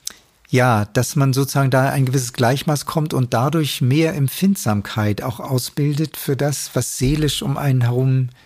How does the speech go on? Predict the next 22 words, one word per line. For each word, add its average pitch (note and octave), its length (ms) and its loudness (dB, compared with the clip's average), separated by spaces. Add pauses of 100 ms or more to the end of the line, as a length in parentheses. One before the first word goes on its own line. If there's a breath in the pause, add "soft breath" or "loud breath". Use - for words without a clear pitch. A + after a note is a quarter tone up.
(120)
lebt D3 380 -2
in B2 120 -2
der G2+ 120 -2
Welt. G2 460 -4 (960 loud breath)
Und B2 160 0
das C3+ 140 0
ist D#3 160 -4
natürlich D3 360 0
eine C3+ 140 2
Übung, D3 320 0
die C#3 140 0
kann C#3 200 0
man C#3 160 2
jetzt, - 460 -2
äh, B2+ 240 2 (800 loud breath)
nicht, - 600 -4
äh, C3 80 2
sich A#2+ 240 -2
vornehmen, D#3 640 0
sondern C3+ 400 2
<laughs> C#3 260 2
das - 420 -2